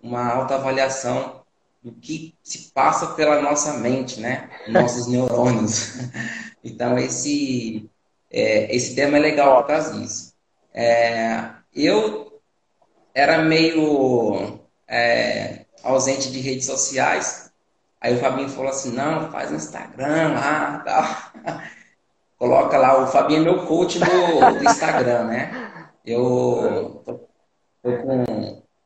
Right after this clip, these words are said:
tô com esse Instagram aí, comecei, é, é,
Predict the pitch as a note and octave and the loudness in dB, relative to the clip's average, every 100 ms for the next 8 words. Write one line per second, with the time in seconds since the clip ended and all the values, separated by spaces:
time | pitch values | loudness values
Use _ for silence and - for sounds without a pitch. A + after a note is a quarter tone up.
0 | _ G#2+ G#2+ B2 B2 A#2+ - C#3 C3 B2 | _ -16 -6 -2 0 0 -2 0 0 0
1 | C3 C3 B2+ C#3 E3+ E3+ D3+ - C3 C3+ | 0 0 0 0 0 0 -4 -6 -4 -4
2 | C3 C3+ B2 A2+ A#2+ B2 A#2+ A2 - A#2 | -4 -4 -6 -4 2 4 4 2 0 -2
3 | A2 G#2+ G#2+ G#2 G2+ | -2 -2 -4 -4 -8